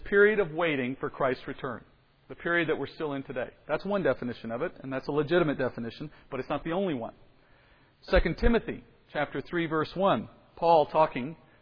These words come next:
to Timothy and to you and I says, "Realize this, that in the last days difficult times will come. Men will be lovers of self,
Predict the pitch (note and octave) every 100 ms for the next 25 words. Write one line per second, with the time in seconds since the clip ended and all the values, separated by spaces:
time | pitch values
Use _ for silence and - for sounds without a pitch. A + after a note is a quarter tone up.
0 | _ D3+ - - F#3+ - A#2 E3+ - _
1 | B2 B2 - C3 D3+ C3+ D3 A#2 D#3+ -
2 | _ _ - D#3+ C#3+ - - - - -
3 | A#2 F3 A#3+ A#3+ A#3 F3+ A#3 C#3 - -
4 | - - C#3 D#3+ A#3+ B3 G#3 G#3 A3+ -
5 | - G#3 D#3 D3+ G3 - _ _ B2+ F#3+
6 | A#3+ A3+ G#3+ - F#3+ G3 G3+ F#3+ F#3+ -
7 | A3 F3+ - - _ - D3 F3+ A3 G#3+
8 | G3 F3 G3 G#3+ G3+ - G#3 G#3